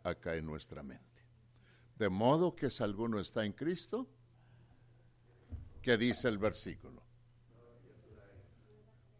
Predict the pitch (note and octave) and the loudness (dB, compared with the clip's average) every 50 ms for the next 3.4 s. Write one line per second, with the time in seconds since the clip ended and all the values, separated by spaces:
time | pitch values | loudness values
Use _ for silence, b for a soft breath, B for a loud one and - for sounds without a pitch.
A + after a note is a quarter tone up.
0 | - - - - - - A2+ A2 C#3 F3+ F#3+ - - - - - - - - - | -20 -20 -20 -10 -2 2 4 4 4 2 0 -2 -8 -14 -14 -14 -14 -18 -20 -20
1 | - - - - - - - - - - - - - - - - - - - - | -20 -20 -20 -20 -20 -20 -20 -20 -20 -20 -20 -20 -20 -20 -20 -20 -20 -20 -20 -20
2 | - - - - G#2 A2+ A#2 A2+ A2 G#2+ G2 - G#2 F#2+ F2 - - F#2+ F#2 D#2 | -20 -16 -6 -2 2 4 6 8 8 6 4 2 0 -4 -4 -4 -4 -6 -4 -4
3 | C#2+ C#2+ C2 - - - - - | -4 -6 -6 -8 -10 -12 -12 -12